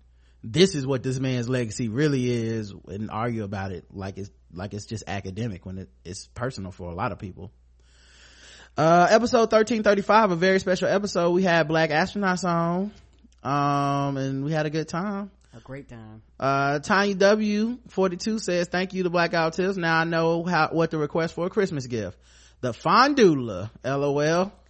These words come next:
Speaker 2: Ah!
Speaker 1: Yes, I'm white, and yes, I would totally shoot the melted cheese straight into my pie hole. I told y'all. They gonna be shooting that, they gonna be sucking that shit like a dick, man. Can't put cheese like that to white folks.
Speaker 2: Ah!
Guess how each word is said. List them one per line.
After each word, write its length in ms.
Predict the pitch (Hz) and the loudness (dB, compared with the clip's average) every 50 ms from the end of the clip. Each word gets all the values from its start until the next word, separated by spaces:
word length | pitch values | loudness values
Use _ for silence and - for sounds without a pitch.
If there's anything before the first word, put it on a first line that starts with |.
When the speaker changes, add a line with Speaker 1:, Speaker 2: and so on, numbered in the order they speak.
| _ _ - - _ _ _ _ _ _ _ - | _ _ -20 -20 _ _ _ _ _ _ _ -10
Speaker 2:
Ah! 640 | 175 208 240 254 254 247 247 247 240 240 226 208 196 | -6 -4 -2 -2 0 0 0 0 0 0 -2 -2 0
Speaker 1:
Yes, 280 | 120 147 190 220 226 - | 4 6 6 6 6 6
I'm 300 | 208 214 220 220 208 180 | 6 8 8 8 6 4
white, 300 | 170 185 208 226 233 - - | 4 6 6 6 4 2 0
and 160 | 160 147 131 | -2 -2 -2
yes, 280 | 127 143 175 202 208 - | 0 0 0 2 2 2
I 80 | 165 | 0
would 160 | 160 156 139 | 0 0 0
totally 340 | - - 180 190 202 196 196 | 0 0 2 2 2 2 0
shoot 260 | 190 - 196 202 208 | -2 -2 -4 -4 -4
the 100 | - 165 | -4 -4
melted 340 | 151 156 170 185 185 190 175 | -2 0 0 0 0 -2 -4
cheese 320 | - - 190 196 202 208 196 | -4 -4 -6 -4 -4 -6 -6
straight 240 | - - 160 185 | -4 -2 -2 -2
into 180 | 185 196 - 196 | -2 -4 -4 -4
my 180 | 170 180 190 208 | -2 -2 -2 -2
pie 240 | - - 160 143 139 147 | 0 2 2 2 2 0
hole. 280 | 123 113 110 107 113 - - | 0 -2 -4 -6 -8 -8 -10
I 80 | - - | -10 -8
told 320 | - - - 226 254 240 | -6 -4 -2 0 0 2
y'all. 320 | 226 214 208 208 220 240 - - _ _ _ _ _ _ _ _ _ _ _ _ _ | 2 0 0 0 -2 -4 -6 -12 _ _ _ _ _ _ _ _ _ _ _ _ _
They 100 | - - 165 | -12 -8 -6
gonna 100 | 226 196 | -4 -4
be 60 | 165 | -4
shooting 240 | - - 165 165 165 | -2 -4 -4 -4 -4
that, 240 | 175 185 185 - - | -4 -6 -6 -6 -6
they 120 | - 165 | -6 -6
gonna 120 | 190 165 139 | -4 -4 -6
be 40 | 120 | -6
sucking 300 | - - 160 165 165 165 | -4 -4 -4 -2 -2 -2
that 180 | 170 165 156 - | -4 -4 -4 -4
shit 140 | 175 165 151 | -4 -4 -2
like 120 | 135 120 101 | -2 -4 -4
a 60 | 95 | -6
dick, 300 | 98 98 139 151 - - | -6 -4 -2 -2 -2 -4
man. 440 | 95 98 104 107 107 107 113 120 123 _ _ _ - | -8 -10 -8 -8 -8 -8 -8 -10 -12 _ _ _ -10
Can't 220 | - 190 180 180 | -8 -6 -4 -2
put 160 | 185 170 143 | -2 -4 -2
cheese 300 | - 175 165 165 160 151 | -2 -4 -2 -2 -2 -2
like 180 | 147 151 151 131 | -2 -2 -2 0
that 160 | 156 151 131 | -2 -2 -2
to 80 | 120 117 | -2 -2
white 200 | 135 156 160 156 | -2 -2 -2 -2
folks. 260 | 165 165 175 - - 554 | -2 -2 0 0 -2 -2
Speaker 2:
Ah! 1200 | 554 587 587 605 622 640 640 640 659 659 659 640 640 622 622 622 605 605 605 587 571 539 480 | -4 -4 -4 -4 -4 -4 -2 -2 -2 -2 0 0 0 0 0 0 0 -2 -2 -2 -2 -4 -6